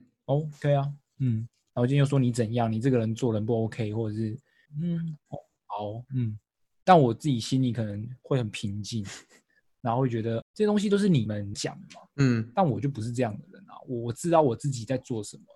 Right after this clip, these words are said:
Speaker 1: 然后我一直依照我自己
Speaker 2: 嗯。
Speaker 1: 心中的价值去做出人生的选择跟对应的行为。那我如-，无愧于心，或许啦，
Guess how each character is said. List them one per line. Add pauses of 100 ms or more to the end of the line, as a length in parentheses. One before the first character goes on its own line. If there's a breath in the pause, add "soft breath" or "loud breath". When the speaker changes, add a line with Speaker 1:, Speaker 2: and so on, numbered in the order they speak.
Speaker 1:
然
后
我
一
直
依
照
我
自
己 (100)
Speaker 2:
嗯。
Speaker 1:
心
中
的
价
值
去
做
出
人
生
的
选
择
跟
对
应
的
行
为。 (460)
那
我
如-，
无
愧
于
心， (540)
或
许
啦，